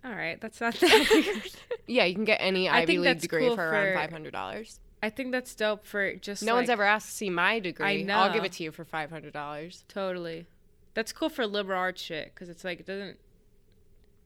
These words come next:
Speaker 1: you don't really learn that much anyway.
Speaker 2: Yeah.
Speaker 1: I wouldn't like a dentist. That's, like, scares me. But if they're like, "Oh, I studied philosophy," uh, go for it.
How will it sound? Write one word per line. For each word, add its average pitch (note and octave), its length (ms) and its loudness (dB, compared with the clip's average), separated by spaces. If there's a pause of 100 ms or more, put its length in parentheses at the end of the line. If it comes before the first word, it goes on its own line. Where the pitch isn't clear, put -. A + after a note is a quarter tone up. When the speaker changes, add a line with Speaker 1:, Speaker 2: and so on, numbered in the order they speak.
Speaker 1:
you G#3 100 -6
don't A3 80 -2
really G3+ 160 0
learn E3+ 240 -6
that E3 160 -6
much D#3 220 -10
anyway. D#3 400 -10 (180)
Speaker 2:
Yeah. F#3+ 260 -4 (300)
Speaker 1:
I A3 80 0
wouldn't A#3+ 220 4
like - 380 0 (280)
a F#3+ 60 -8
dentist. F#3 720 -4 (340)
That's, F#3 180 -10
like, F3 240 -8
scares D#3+ 400 -8
me. E3 240 -14 (160)
But F3+ 60 -4
if F3+ 100 -4
they're F3+ 120 -2
like, F3 140 -6
"Oh, G3+ 40 -4
I G3 120 0
studied F#3 380 -4
philosophy," E3+ 640 -8 (180)
uh, - 140 -12
go F3 140 -8
for D#3 240 -10
it. - 120 -8